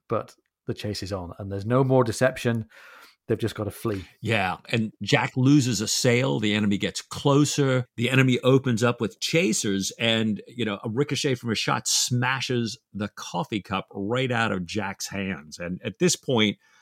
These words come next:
Speaker 2: I'm right about to start biting my nails off because this thing really is engaging.
Speaker 1: Oh, it really is. And the, the, the scene has got tighter and tighter. We were, uh, on the poop.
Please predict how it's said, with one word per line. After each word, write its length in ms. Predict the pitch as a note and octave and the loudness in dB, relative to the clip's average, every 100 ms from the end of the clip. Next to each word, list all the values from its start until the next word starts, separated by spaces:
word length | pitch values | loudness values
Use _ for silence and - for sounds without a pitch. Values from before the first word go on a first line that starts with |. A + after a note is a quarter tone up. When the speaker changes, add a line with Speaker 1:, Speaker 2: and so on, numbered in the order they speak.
| _ | _
Speaker 2:
I'm 280 | - A#2 G#2+ - | -2 -2 -2 -6
right 340 | - B2+ D#3+ | -4 0 2
about 340 | C#3 B2+ B2 - | 2 2 2 0
to 120 | G2+ | -4
start 380 | - - C3 A#2 A#2 - | -6 -2 0 0 -6 -2
biting 320 | C3 C#3 B2+ | 2 2 2
my 180 | A2 G2 | 2 2
nails 380 | G2+ A2 A2+ G2 | 2 2 2 0
off 360 | E2 C#2+ - - _ _ | -4 -8 -12 -18 _ _
because 340 | - - A#2 F#2+ | -8 -4 -4 -2
this 220 | C3+ B2 | -2 0
thing 320 | C3+ G#2+ G#2 | 0 0 4
really 440 | A#2 B2+ B2+ G#2 G2 | 6 8 8 6 2
is 580 | G2 F2+ E2+ D#2+ - - _ _ | 0 -4 -4 -6 -10 -12 _ _
engaging. 640 | A#2 G2+ G2 F3 C3+ D2 - _ - | -8 -4 -4 -4 -8 -12 -16 _ -10
Speaker 1:
Oh, 280 | G2+ - - | -8 -8 -10
it 60 | B2+ | -8
really 220 | A2 A2 | -6 -8
is. 100 | G2+ | -6
And 120 | C3+ | -4
the, 340 | B2+ C3+ B2+ A#2 - - _ | -2 4 4 4 -6 -20 _
the, 460 | C3 B2+ A#2 G#2 - _ _ | 4 4 4 -2 -6 _ _
the 80 | A#2 | -4
scene 600 | - - D#3+ E3+ E3+ D#3 - | -2 0 4 4 4 2 -2
has 160 | B2 | -6
got 240 | G#2+ C3+ - | 0 0 2
tighter 360 | - C3+ C#3 | 2 2 2
and 100 | B2 | 0
tighter. 280 | B2 C3+ B2+ | 4 2 2
We 140 | A2+ A2+ | 0 2
were, 280 | A2+ A2 - | 2 2 0
uh, 80 | C3+ - | -6 -4
on 160 | - A#2+ | -2 0
the 80 | A2 | -2
poop. 420 | - F3 E3 - | 4 4 4 -2